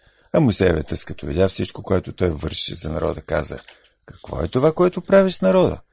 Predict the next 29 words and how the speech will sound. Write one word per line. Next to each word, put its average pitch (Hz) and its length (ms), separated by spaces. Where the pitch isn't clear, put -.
Защо 92 600
седиш 107 340
сам 117 300
и 110 60
целият 113 380
народ 113 300
стои - 160
около 107 380
теб - 280
от 98 120
сутрин 113 320
до 104 100
вечер?“ 131 400
А - 40
Моисей 110 320
отговори 85 420
на 82 140
тъста - 340
си: - 280
„Защото 78 420
народът 82 440
идва 87 220
при - 140
мен 85 220
да 95 100
се 95 140
допитва 92 380
до 117 120
Бога. 117 280